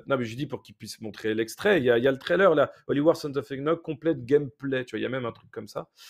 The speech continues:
Mais je crois qu'il y a même un trailer encore sur YouTube. Alors, tu sais, c'était sur les jeux portables. Tu sais, quand t'as cent quatre-vingt-douze kilooctets pour faire tout le jeu. Et je leur avais dit à la boîte de prod, on va faire un Guardian Heroes cross Final Fantasy six.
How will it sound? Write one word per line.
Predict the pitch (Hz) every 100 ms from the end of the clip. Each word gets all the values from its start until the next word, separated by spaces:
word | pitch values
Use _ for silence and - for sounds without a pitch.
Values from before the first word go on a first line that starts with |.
| - -
Mais |
je | 110
crois | 170 170
qu'il | 113
y |
a | 135
même |
un | 123
trailer | - - 131 131
encore | 117 131
sur | - 117
YouTube. | 120 208 - -
Alors, | 135
tu | 233
sais, | -
c'était | 180 175
sur | 175 147
les | 139
jeux | 117 143
portables. | 143 190 -
Tu |
sais, | 190
quand | 151
t'as | 131
cent | 147
quatre-vingt-douze | 143 117 135 147 -
kilooctets | 131 135 131 170
pour | 165
faire | - 120
tout | 143
le |
jeu. | 127 147 - - -
Et | 120
je | 117
leur | 139
avais | 135 139
dit | 143
à | 190
la |
boîte | 135 135
de | 135
prod, | 135 185
on | 143
va | 127
faire | 160 127
un |
Guardian | 120 175 180 160
Heroes | 160 180 -
cross | 180 -
Final | 156 165
Fantasy | 147 147 147 135
six. | - 131